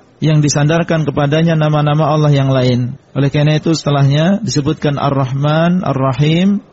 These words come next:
dan Ar-Rahman, Ar-Rahim adalah nama di antara nama-nama Allah.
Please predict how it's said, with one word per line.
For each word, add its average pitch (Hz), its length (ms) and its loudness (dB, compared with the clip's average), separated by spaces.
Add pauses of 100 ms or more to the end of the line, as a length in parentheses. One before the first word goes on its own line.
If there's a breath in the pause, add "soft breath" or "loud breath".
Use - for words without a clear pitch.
(140)
dan 139 200 0
Ar-Rahman, 156 480 0
Ar-Rahim 143 440 0
adalah 147 520 0 (280)
nama 170 360 2
di 156 120 0
antara 151 340 0
nama-nama 139 500 0
Allah. 127 340 0